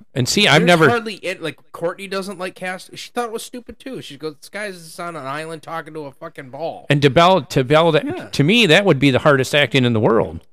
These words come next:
Speaker 1: Like, you're talking to a fucking ball.
Speaker 2: You don't talk to yourself ever?
Speaker 1: Through a whole, that whole, no.
Speaker 2: No, just like, you, do you ever, like, if you do something dumb, you don't just, like,
Speaker 1: Yeah,
Speaker 2: have a
Speaker 1: you're, you're fucking
Speaker 2: conversation.
Speaker 1: idiot. No.
Speaker 2: Yeah, like, "What the fuck's wrong with you, man? Why can't you just fucking do something right?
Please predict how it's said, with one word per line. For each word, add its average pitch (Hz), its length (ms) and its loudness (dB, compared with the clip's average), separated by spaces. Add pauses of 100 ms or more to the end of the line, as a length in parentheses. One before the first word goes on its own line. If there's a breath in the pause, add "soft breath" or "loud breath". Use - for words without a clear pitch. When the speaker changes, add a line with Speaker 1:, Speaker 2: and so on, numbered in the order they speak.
(400)
Speaker 1:
Like, - 220 -10
you're 135 140 -4
talking 180 340 -2
to 151 100 4
a 135 40 2
fucking 156 360 -2
ball. 175 600 2
Speaker 2:
You 156 80 -12
don't 170 100 -12
talk 165 260 -10
to 214 80 -18
yourself 208 320 -14
ever? 240 220 -16 (1400)
Speaker 1:
Through 185 220 2
a 135 40 4
whole, 165 600 2 (140)
that 143 340 -2
whole, 165 280 2 (200)
no. 117 240 0
Speaker 2:
No, 156 120 -2
just 151 220 -12
like, 170 140 -10
you, 180 100 -14
do 156 100 -16
you 175 160 -8
ever, 170 380 -10 (280 soft breath)
like, 190 140 -10
if 165 100 -14
you 185 60 -14
do 226 140 -10
something 170 280 -12
dumb, 143 260 -6
you 127 80 -10
don't 143 200 -12
just, 135 260 -16 (300)
like, - 140 -6
Speaker 1:
Yeah, 208 100 4
Speaker 2:
have 170 80 6
a 143 40 4
Speaker 1:
you're, 131 100 6
you're 113 40 4
fucking 117 200 -2
Speaker 2:
conversation. 156 320 2
Speaker 1:
idiot. 135 240 0
No. 117 160 2
Speaker 2:
Yeah, 101 100 0
like, 117 160 -8
"What - 100 -20
the 269 60 -20
fuck's - 300 -20
wrong 160 140 -8
with 185 160 -12
you, 107 80 -18
man? 101 200 -14
Why 143 100 -10
can't 175 180 -18
you 165 60 -16
just 147 260 -20
fucking 143 280 -18
do 147 100 -14
something 123 240 -16
right? 127 280 -14